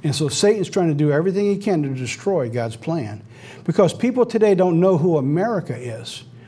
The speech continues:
Believe it or not, it's one of the simplest things, because you don't know who you are. Even Isaiah says, "My people doesn't consider." They don't know who they are.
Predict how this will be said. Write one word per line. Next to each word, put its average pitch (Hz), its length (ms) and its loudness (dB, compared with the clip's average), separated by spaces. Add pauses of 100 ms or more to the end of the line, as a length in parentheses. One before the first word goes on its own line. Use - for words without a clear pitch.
(180)
Believe 170 260 4
it 214 80 2
or 208 60 2
not, 196 260 0
it's 120 220 -10 (200)
one 160 180 2
of 151 80 0
the 135 100 -2
simplest 190 500 0
things, 160 300 -2 (320)
because 156 300 2
you 170 80 2
don't 196 280 2
know 190 180 4
who 190 160 0
you 175 320 0
are. 208 300 -2 (800)
Even 208 460 0
Isaiah 175 640 0
says, 113 500 -8 (340)
"My 254 200 4
people 247 320 2
doesn't 240 340 6
consider." 269 480 2
They 220 140 4
don't 359 160 2
know 320 120 4
who 247 140 2
they 220 180 4
are. 302 280 2